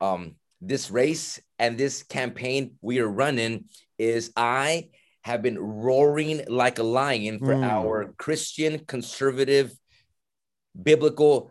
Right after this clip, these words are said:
Speaker 1: values, who we are as America. It's amazing how far away
Speaker 2: Yes.
Speaker 1: politics has shifted
Speaker 2: That's right.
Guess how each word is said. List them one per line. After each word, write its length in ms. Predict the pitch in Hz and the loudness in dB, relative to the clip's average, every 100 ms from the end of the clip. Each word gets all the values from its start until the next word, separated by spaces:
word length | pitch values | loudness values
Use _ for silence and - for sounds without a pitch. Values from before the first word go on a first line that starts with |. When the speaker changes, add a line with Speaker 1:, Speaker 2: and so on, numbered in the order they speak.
| - | -14
Speaker 1:
values, 680 | 95 131 131 147 113 107 - | -2 2 4 2 0 -6 -10
who 280 | - 160 165 | -6 -2 0
we 200 | 165 147 - | 0 0 4
are 340 | 131 143 143 123 | 4 6 2 0
as 580 | 127 131 127 - - - _ | 0 0 -2 -6 -12 -16 _
America. 560 | 110 113 131 123 107 107 131 | -2 0 2 2 0 0 0
It's 180 | 131 123 | 0 -2
amazing 420 | 120 151 160 180 | -2 -2 -2 -4
how 220 | 160 160 | 2 0
far 260 | - 165 151 | 2 4 4
away 440 | 127 165 139 98 _ _ - | 4 4 2 -2 _ _ -10
Speaker 2:
Yes. 400 | 107 95 85 - _ _ _ _ _ _ | -4 -4 -6 -12 _ _ _ _ _ _
Speaker 1:
politics 540 | - 139 156 156 165 - | 0 2 2 0 -8 -6
has 320 | - 123 - | -2 -2 -2
shifted 880 | - - - 233 - - 120 87 - _ _ | -6 -4 0 0 0 -4 -4 -2 -6 _ _
Speaker 2:
That's 160 | 113 - | -16 -8
right. 240 | 104 90 | -6 -6